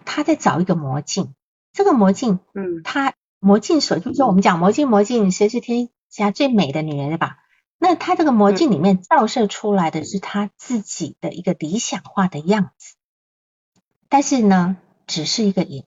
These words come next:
Speaker 1: 子。所以我会把这一个，这个个案的名字就是取为一个寻找魔镜的一个女孩子。那在这个地方呢，
Speaker 2: 嗯。
Speaker 1: 这个地方呢，呃，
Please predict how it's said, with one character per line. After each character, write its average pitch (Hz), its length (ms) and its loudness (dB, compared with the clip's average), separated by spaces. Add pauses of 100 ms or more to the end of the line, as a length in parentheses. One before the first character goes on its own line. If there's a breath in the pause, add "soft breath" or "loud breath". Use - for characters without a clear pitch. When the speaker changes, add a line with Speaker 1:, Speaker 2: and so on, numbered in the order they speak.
Speaker 1:
子。 - 220 -20 (460)
所 - 180 -2
以 - 20 4
我 220 200 4
会 269 100 2
把 139 220 -4 (140)
这 214 180 0
一 208 100 2
个， 175 300 -4 (260)
这 214 220 0
个 190 100 2
个 208 320 -2
案 180 160 2
的 156 80 -6
名 151 180 -8
字 160 140 -16
就 165 160 -6
是 - 280 -6 (500)
取 - 260 -8
为 143 160 -2
一 165 60 -2
个 160 100 -4
寻 156 320 -4
找 165 220 -2
魔 143 200 -6
镜 185 160 0
的 143 60 -6
一 143 60 -6
个 147 80 -14
女 139 160 -16
孩 - 280 -20
子。 - 160 -20 (880)
那 285 240 2 (320)
在 359 140 4
这 339 100 2
个 285 100 2
地 269 160 0
方 247 260 2
呢， 214 280 2 (640)
Speaker 2:
嗯。 - 260 -20
Speaker 1:
这 311 180 2
个 285 80 4
地 269 100 0
方 226 240 2
呢， 214 260 0
呃， 170 520 0